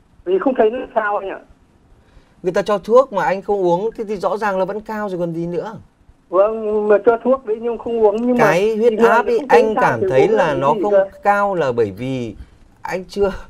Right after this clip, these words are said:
Speaker 2: <laughs> bị một cái cơn đột quỵ nào thôi. Còn khi
Speaker 1: Đấy.
Speaker 2: đã đơn đột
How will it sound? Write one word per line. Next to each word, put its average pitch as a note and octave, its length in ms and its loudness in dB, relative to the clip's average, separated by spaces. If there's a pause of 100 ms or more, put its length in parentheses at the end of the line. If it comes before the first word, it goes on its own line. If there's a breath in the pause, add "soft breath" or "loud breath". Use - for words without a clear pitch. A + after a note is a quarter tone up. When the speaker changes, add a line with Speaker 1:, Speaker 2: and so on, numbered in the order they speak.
Speaker 2:
<laughs> - 240 -20
bị F3 280 -2
một C3 200 0 (140)
cái D#3 160 -8
cơn G3 260 -2
đột D#3 260 0
quỵ D#3 260 -4
nào C3+ 180 -4
thôi. F3+ 500 -4
Còn C3+ 180 -6
khi F#3+ 180 -8
Speaker 1:
Đấy. G3 140 0
Speaker 2:
đã - 140 0
đơn F3+ 220 -2
đột E3 140 -2